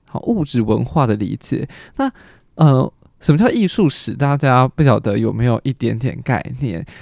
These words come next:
那艺术史可能大家马上想到就是很多画作，就是毕卡索啊、梵谷啊，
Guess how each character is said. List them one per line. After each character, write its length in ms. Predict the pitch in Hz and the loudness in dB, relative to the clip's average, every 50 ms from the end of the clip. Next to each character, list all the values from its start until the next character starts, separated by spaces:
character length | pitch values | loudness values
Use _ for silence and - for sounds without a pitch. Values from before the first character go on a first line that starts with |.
| - - | -8 -4
那 120 | 226 - | 0 0
艺 60 | 240 | 2
术 160 | 226 - 208 | 2 4 2
史 260 | 202 - - - 107 107 | 2 2 0 -2 -2 -2
可 120 | - 123 | -2 -2
能 60 | 110 | 0
大 80 | 123 151 | 2 2
家 80 | 160 160 | 2 2
马 140 | 143 110 107 | 2 0 2
上 160 | - 143 131 | 2 2 2
想 160 | 117 123 107 | 2 2 0
到 80 | 117 117 | 0 0
就 80 | 113 | 0
是 120 | 113 123 120 | 2 2 2
很 120 | 123 - | 2 2
多 140 | - 110 110 | 2 0 0
画 340 | - 123 131 110 - - 95 | 2 4 4 4 4 2 0
作， 380 | - - - 127 101 80 87 - | -6 -4 -2 -2 -2 -2 -2 -4
就 120 | - 120 | -4 -4
是 100 | 120 123 | -4 -4
毕 240 | 113 - 131 120 107 | -2 -2 -2 -4 -2
卡 300 | - 117 110 107 110 113 | -2 -4 -2 -2 -2 -4
索 320 | - - - 101 78 80 | -4 -6 -8 -6 -4 -4
啊、 180 | 82 78 - 120 | -4 -4 -4 -6
梵 420 | 123 - - 131 113 101 104 101 - | -4 -2 0 0 0 0 -2 -6 -10
谷 260 | - - - 69 80 80 | -10 -10 -8 -8 -6 -6
啊， 360 | 87 87 71 76 85 123 | -6 -6 -6 -6 -6 -8